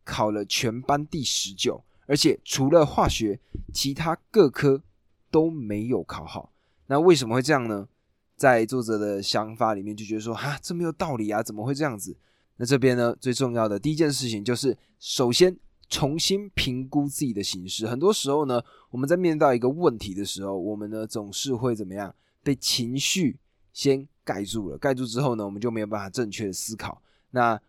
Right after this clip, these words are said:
我觉得呢，作者这边呢，提供了一个小的方法，就是理性的、客观的重新评估一下你的状况。那他当时呢，看完之后，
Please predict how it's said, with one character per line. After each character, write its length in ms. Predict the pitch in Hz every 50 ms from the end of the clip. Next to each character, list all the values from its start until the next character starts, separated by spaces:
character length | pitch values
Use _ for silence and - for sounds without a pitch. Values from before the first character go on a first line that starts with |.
| _ _
我 80 | - 120
觉 120 | 113 127
得 80 | 135 139
呢， 160 | 139 127 120
作 160 | 120 - 139
者 140 | 131 113 107
这 100 | 104 120
边 140 | 113 117 117
呢， 100 | 113 110
提 180 | 98 - 104 104
供 140 | 110 113
了 80 | 113 110
一 40 | 104
个 80 | 104
小 160 | 98 - 101 92
的 60 | 95
方 180 | 101 110 113
法， 140 | 117 113 90
就 120 | 87 101 101
是 240 | - - 113 104 - _ _ _ _ _ _ _
理 160 | - 123 127
性 220 | 117 - - 214 196
的、 100 | 156 127
客 180 | - 190 170
观 200 | 131 123 120 117
的 140 | 113 107 -
重 240 | - - 123 113 113
新 200 | 110 135 131 127
评 280 | - - 110 104 110
估 200 | 107 120 123 120
一 40 | 113
下 160 | 101 - 107
你 60 | 104 92
的 80 | 87
状 220 | 85 107 92 87 82
况。 200 | - 107 - - - _ _ _ _ _
那 100 | - 123
他 120 | 123 139 143
当 180 | 135 151 165
时 180 | 175 - - 123
呢， 140 | 120 123 123
看 220 | 117 - - 220 196
完 160 | 151 127 123
之 160 | 117 127 131
后， 280 | 139 147 131 113 -